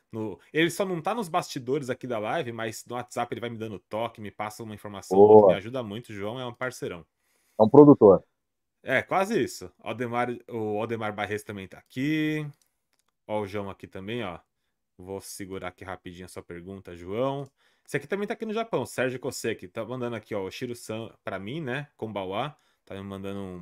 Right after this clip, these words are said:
Speaker 1: boa noite. Eu não, não é boa noite, não. Já é um, quase um ohayô, ô,
Speaker 2: Quase
Speaker 1: Sérgio.
Speaker 2: bom dia,
Speaker 1: Bom
Speaker 2: né?
Speaker 1: dia,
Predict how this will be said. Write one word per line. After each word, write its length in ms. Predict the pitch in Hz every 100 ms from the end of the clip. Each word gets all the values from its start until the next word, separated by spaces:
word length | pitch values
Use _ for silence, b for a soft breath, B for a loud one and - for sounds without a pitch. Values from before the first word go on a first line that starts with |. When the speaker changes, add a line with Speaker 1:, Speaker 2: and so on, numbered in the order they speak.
| 87
Speaker 1:
boa 240 | - 107 95
noite. 480 | 90 113 143 - 113
Eu 160 | 127 254
não, 300 | 311 135 -
não 200 | 131 151
é 100 | 165
boa 180 | 190 294
noite, 320 | 285 311 -
não. 200 | 175 180
Já 100 | 117
é 60 | 120
um, 160 | 180 208
quase 240 | 196 208
um 80 | 233
ohayô, 640 | 208 185 143 165 101 87
ô, 20 | -
Speaker 2:
Quase 220 | 113 123
Speaker 1:
Sérgio. 100 | 151
Speaker 2:
bom 180 | 220 254
dia, 260 | 131 180 131
Speaker 1:
Bom 60 | 151
Speaker 2:
né? 40 |
Speaker 1:
dia, 220 | 90 113